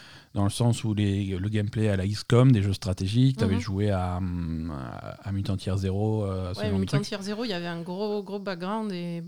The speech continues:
Speaker 1: Ouais,
Speaker 2: beaucoup
Speaker 1: bah, là, le
Speaker 2: d'histoire derrière, en fait.
Speaker 1: là aussi, il y a de l'hist-, elle est différente, l'histoire, on est <laughs> d'accord, mais,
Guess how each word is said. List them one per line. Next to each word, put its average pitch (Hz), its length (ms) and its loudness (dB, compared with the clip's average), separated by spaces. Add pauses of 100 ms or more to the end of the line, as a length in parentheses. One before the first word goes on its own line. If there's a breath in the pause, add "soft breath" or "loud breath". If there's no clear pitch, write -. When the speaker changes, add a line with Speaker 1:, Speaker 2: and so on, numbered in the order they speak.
(120)
Speaker 1:
Ouais, 135 200 6
Speaker 2:
beaucoup 92 140 0
Speaker 1:
bah, 107 80 -2
là, 110 100 4
le 135 100 10
Speaker 2:
d'histoire 202 340 -2
derrière, 180 360 -4
en 156 120 -8
fait. 113 80 -2
Speaker 1:
là 127 80 8
aussi, 135 200 8
il 160 40 8
y - 20 10
a 143 40 10
de 143 40 4
l'hist-, 135 180 4
elle 110 120 4
est - 20 2
différente, 120 480 6
l'histoire, 143 340 8
on 117 100 6
est 113 60 8
<laughs> - 20 4
d'accord, - 760 -2
mais, 98 360 0